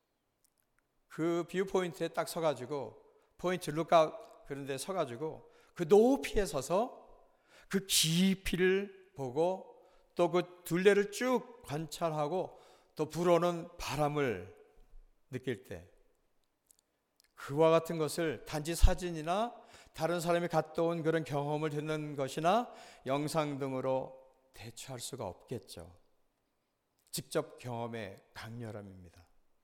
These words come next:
하나님이 우리에게 오신 바로 이 임마누엘,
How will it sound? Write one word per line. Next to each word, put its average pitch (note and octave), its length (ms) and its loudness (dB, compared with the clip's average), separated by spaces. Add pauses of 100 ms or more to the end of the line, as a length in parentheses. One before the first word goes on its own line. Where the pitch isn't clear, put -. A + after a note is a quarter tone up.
(1160)
하나님이 A3+ 440 4
우리에게 G3 400 8
오신 F#3 540 0 (680)
바로 C#3+ 220 -2
이 C3+ 340 -2 (180)
임마누엘, C3+ 880 -4